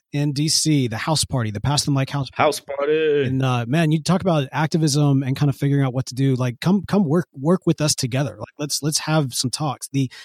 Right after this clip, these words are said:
Speaker 1: the conversations that are gonna happen, I, I think I can go ahead and predict this. The conversations that are gonna happen at the house party are gonna be unlike anything else, because a lot of times when we
Speaker 2: Wow.
Speaker 1: do live shows, what ends up happening is, you know, the, the show happens, it's a blast.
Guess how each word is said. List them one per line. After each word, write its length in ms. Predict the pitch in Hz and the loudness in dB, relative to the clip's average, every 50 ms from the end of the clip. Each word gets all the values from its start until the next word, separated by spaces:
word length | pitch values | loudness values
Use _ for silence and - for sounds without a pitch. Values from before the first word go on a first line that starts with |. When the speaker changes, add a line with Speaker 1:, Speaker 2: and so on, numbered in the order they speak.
| - _ - | -14 _ -10
Speaker 1:
the 80 | 143 | -8
conversations 800 | - - - 190 240 262 262 214 - 208 202 180 - - 160 117 | -6 -2 0 0 2 2 2 2 4 4 4 2 2 2 0 0
that 120 | 143 143 | -2 -2
are 60 | 143 | -2
gonna 160 | 135 139 135 123 | -2 -4 -4 -4
happen, 340 | 107 135 135 131 - 123 | -4 -4 -6 -6 -6 -6
I, 100 | 131 160 156 - | -6 -6 -4 -4
I 80 | - 156 | -4 -2
think 160 | - 240 - | 0 2 2
I 60 | 190 | 2
can 180 | - - 135 - _ _ _ _ _ | 2 0 -4 -4 _ _ _ _ _
go 120 | - 170 160 | 4 6 6
ahead 100 | 156 139 | 6 6
and 100 | 131 - | 4 2
predict 400 | - 127 117 117 131 127 - - | 0 0 0 0 0 0 -2 -4
this. 200 | 107 104 - - | -8 -8 -6 -6
The 80 | 135 | -4
conversations 580 | - 180 208 233 240 - 202 196 180 - 170 156 | 0 2 2 2 2 2 2 2 2 2 2 2
that 80 | 151 | 2
are 40 | 139 | 2
gonna 140 | 135 143 131 | 0 0 0
happen 300 | 110 127 127 - 120 117 | 0 -2 -2 -2 -4 -6
at 60 | 113 | -6
the 80 | - 110 | -4 -4
house 200 | 110 120 117 - | -2 -2 -4 -4
party 380 | - 117 113 107 101 101 95 - _ _ _ _ _ _ _ _ - | -4 -4 -4 -4 -4 -6 -8 -10 _ _ _ _ _ _ _ _ 2
are 100 | 131 143 | 4 4
gonna 160 | 165 160 156 | 6 6 6
be 100 | 143 151 | 6 4
unlike 300 | 147 151 147 143 135 - | 4 4 4 2 2 2
anything 340 | 139 131 123 - 120 113 110 | 0 0 0 0 -2 -4 -4
else, 300 | 110 - - - - - _ - | -4 -6 -8 -10 -10 -10 _ -4
because 200 | 139 - 156 131 | 0 2 2 2
a 40 | 139 | 4
lot 180 | 151 170 185 | 4 2 2
of 40 | 196 | 2
times 240 | - 196 196 190 190 | 2 2 2 2 2
when 100 | 190 175 | 4 4
we 40 | 175 | 4
Speaker 2:
Wow. 60 | 151 | 4
Speaker 1:
do 120 | 151 156 | 4 4
live 240 | 147 143 135 139 127 | 4 2 2 0 0
shows, 380 | - - - 139 139 139 123 113 | -2 -2 0 0 2 2 2 0
what 140 | 120 123 127 | 0 0 0
ends 120 | 127 123 | 0 -2
up 120 | 117 - | -2 -2
happening 400 | - 160 175 - - 156 139 135 | -2 -2 -2 0 0 0 0 0
is, 240 | 127 123 117 110 - - - - - - _ _ _ - | 0 0 0 0 -2 -4 -8 -20 -20 -20 _ _ _ -2
you 80 | 156 | -2
know, 60 | 143 | 0
the, 180 | 127 123 117 120 | 0 -2 -4 -4
the 100 | 113 120 | -2 0
show 220 | - - 185 202 | 2 2 4 4
happens, 600 | 180 151 175 190 190 - 208 202 202 202 202 - - | 2 2 0 -2 0 2 4 4 4 4 2 0 -2
it's 140 | 156 - - | -6 -6 -6
a 20 | |
blast. 560 | 120 107 131 156 170 175 190 214 202 - - | -6 -4 -2 0 0 2 2 2 0 -2 -4